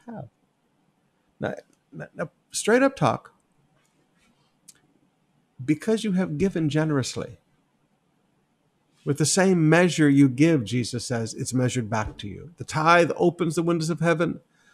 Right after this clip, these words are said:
but the, what determines the flow that comes back is not the amount you give, it's the generosity that you give it with. Now, some of you have prospered because when you had little,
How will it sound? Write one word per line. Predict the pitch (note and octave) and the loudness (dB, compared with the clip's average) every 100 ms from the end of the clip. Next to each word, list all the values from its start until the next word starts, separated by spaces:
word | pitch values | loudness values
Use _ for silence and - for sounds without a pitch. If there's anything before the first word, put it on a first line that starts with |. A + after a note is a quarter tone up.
| _ _ _ _ _ _ _ _ _ _ _ | _ _ _ _ _ _ _ _ _ _ _
but | C#3+ D3+ | -6 -2
the, | - - | 0 2
what | D3+ - | 0 0
determines | D3+ - E3 E3 D3+ C3 | -2 2 2 4 4 2
the | C3 | -4
flow | - D#3+ D3+ | 0 6 6
that | C#3 | 6
comes | C#3 C#3 C3 | 2 -2 -2
back | A2 D3 D#3+ B2+ - - | -2 0 2 0 -4 -12
is | - B2 | -10 -2
not | C3+ E3 - | 2 2 2
the | G3+ | 0
amount | F3 F3 G3 - | 2 2 0 0
you | C#3 | 0
give, | A2+ B2 B2 | 2 -2 -2
it's | B2+ | -10
the | - | -10
generosity | A#2 C3 B2 A#2+ C3+ C#3+ C#3 C#3 | -6 -4 -2 -2 -2 -4 -6 -4
that | C3+ C#3+ | -4 -6
you | E3+ | -8
give | G#3+ A3 | -8 -8
it | - | -8
with. | F#2+ B2 _ _ _ _ _ _ - - _ | -12 -12 _ _ _ _ _ _ -20 -20 _
Now, | D#3 D#3+ | -6 -4
some | - B3 | -2 -2
of | A#3 | -2
you | G3 | -2
have | F3 - | -2 -4
prospered | G3 F#3 - - - _ _ _ _ _ _ _ _ _ _ C3 | -6 -4 -6 -12 -14 _ _ _ _ _ _ _ _ _ _ 0
because | D3+ F#3 F3 D#3+ | 0 4 2 4
when | D#3+ | 4
you | D#3+ | 4
had | D#3+ F#3+ | 4 2
little, | F3 G3+ F#3+ A#2 A#2 | 2 2 0 -2 -4